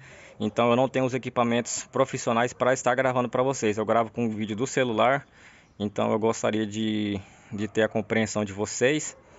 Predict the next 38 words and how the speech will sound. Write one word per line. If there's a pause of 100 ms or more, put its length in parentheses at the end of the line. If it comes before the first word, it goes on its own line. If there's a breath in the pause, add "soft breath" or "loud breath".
(340 loud breath)
por
o
vídeo
não
estar
com
a
qualidade
do
jeito
que
vocês
gostariam,
mas
o
conteúdo (600 loud breath)
é
um
conteúdo
de
primeira, (120)
é
o
conteúdo (520 loud breath)
que
eu
uso
aqui
nas
minhas
orquídeas (380)
pra
poder
estar
tendo
altos
desenvolvimento, (960 loud breath)
tá?